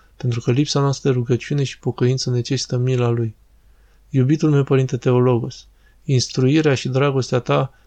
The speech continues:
mi-au întraripat inima și mintea. Mulțumesc!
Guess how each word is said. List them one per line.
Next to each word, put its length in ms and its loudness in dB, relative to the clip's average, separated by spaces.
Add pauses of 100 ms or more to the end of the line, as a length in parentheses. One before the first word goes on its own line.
(120)
mi-au 240 2
întraripat 600 0
inima 340 0
și 180 -6
mintea. 480 -4
Mulțumesc! 640 -2